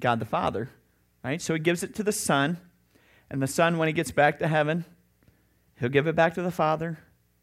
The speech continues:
And then they kinda share it afterwards, 'cause it says the Father gives it back to the Son. But I think that's kind of a molding, a, a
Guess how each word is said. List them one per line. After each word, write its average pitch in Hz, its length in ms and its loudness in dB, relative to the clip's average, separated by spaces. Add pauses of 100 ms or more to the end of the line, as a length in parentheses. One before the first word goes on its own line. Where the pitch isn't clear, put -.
(420)
And 127 260 -2
then 143 160 2
they 147 120 0
kinda 160 220 0
share 156 300 0
it - 60 -6
afterwards, 123 640 -4
'cause 123 180 -6
it 127 80 -6
says 123 300 -4
the 127 100 -6
Father 131 280 0
gives 127 180 -4
it 120 80 -6
back 117 240 0
to - 60 -16
the 120 100 -10
Son. 117 400 -6 (380)
But 127 100 0
I 127 60 2
think 143 180 -2
that's 135 160 0
kind 147 160 0
of 131 80 0
a 120 80 6
molding, 120 540 2
a, 113 200 -2
a 117 100 -2